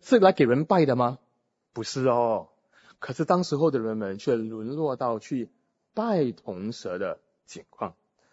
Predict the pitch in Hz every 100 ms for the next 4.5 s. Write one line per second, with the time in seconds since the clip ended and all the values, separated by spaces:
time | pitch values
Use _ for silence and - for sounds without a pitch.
0 | _ _ - 147 190 247 - 160 156 151
1 | 190 180 131 127 127 127 131 127 156 131
2 | 143 - 127 113 123 113 - 143 147 -
3 | _ _ _ _ _ 240 214 117 120 156
4 | 113 165 160 143